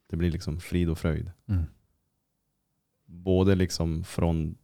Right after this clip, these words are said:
Speaker 1: deras håll och, eh, från mitt eget håll.
Speaker 2: Mm.
Speaker 1: Det finns inget agg längre.
Speaker 2: Du kanske till och med skulle kunna bli en polis nu.
Speaker 1: Nja. Jag, <laughs> på, som svar på det påståendet så är det att jag tror inte jag gillar att sätta dit folk.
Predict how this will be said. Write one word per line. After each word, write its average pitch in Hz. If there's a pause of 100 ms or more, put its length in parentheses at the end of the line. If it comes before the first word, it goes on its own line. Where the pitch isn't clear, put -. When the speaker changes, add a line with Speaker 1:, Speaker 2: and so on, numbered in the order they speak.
(200)
Speaker 1:
deras 98
håll 113 (120)
och, -
eh, 80 (240)
från 92
mitt 92
eget 78
håll. -
Speaker 2:
Mm. 98 (580)
Speaker 1:
Det 92
finns 95
inget 87
agg 87
längre. 80 (640)
Speaker 2:
Du -
kanske 107
till 92
och 85
med 87
skulle -
kunna 87
bli 78
en 82
polis 98
nu. 80 (200)
Speaker 1:
Nja. - (1120)
Jag, 107
<laughs> 104
på, 107
som 117
svar 123
på 113
det 107
påståendet 95
så -
är 85
det 87
att - (600)
jag 104
tror 135
inte 95
jag 82
gillar 85
att 78
sätta -
dit 76
folk. -